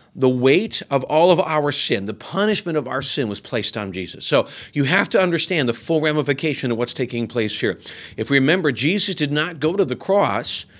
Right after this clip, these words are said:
because of anything he had done. He went to the cross to pay for your sin and for my sin. So while on the cross, God threw all of our sin on him. All the sin that would have been committed up to that day and all the sin that was committed from them to eternity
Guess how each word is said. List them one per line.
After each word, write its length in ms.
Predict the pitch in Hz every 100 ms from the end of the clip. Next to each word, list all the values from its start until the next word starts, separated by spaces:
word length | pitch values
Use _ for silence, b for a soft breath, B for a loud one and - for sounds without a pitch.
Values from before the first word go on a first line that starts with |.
| b
because 340 | 147 139 160 139
of 100 | 131
anything 340 | 135 127 120
he 100 | 135
had 180 | 123 117
done. 180 | 147 123
He 100 | 120
went 160 | 156
to 60 | 196
the 80 | 185
cross 360 | - 127 -
to 80 | 143
pay 220 | 139 143
for 120 | 123
your 320 | 117 117 185 196
sin 380 | - 165 165 147 B B -
and 100 | -
for 80 |
my 280 | 143 156 170
sin. 340 | 160 - 135 107
So 180 | 143
while 220 | 123 127 131
on 240 | 147 196
the 60 | 240
cross, 520 | - 139 87 - - B B B 127
God 400 | 165 185 202 180
threw 600 | - - 196 143 120 117 _ _ -
all 240 | 180 214
of 80 | 175
our 180 | 147 151
sin 440 | - 135 95 90 _ _
on 180 | 110 107
him. 280 | 104 90 85 B B -
All 200 | 139 180
the 120 | 175
sin 240 | - 165
that 120 | 156
would 120 | 151 156
have 100 | 147
been 160 | 139
committed 440 | 123 139 139 127 127 156
up 220 | 202 202
to 120 | 180
that 300 | 175 170 165
day 260 | 151 151 139 B B
and 140 | 131
all 120 | 147 175
the 120 | 170
sin 180 | - 156
that 140 | 143
was 80 | 139
committed 260 | 143 143
from 220 | 139 135 120
them 360 | 147 175 185
to 140 | - 143
eternity 640 | 131 - 147 131 135 117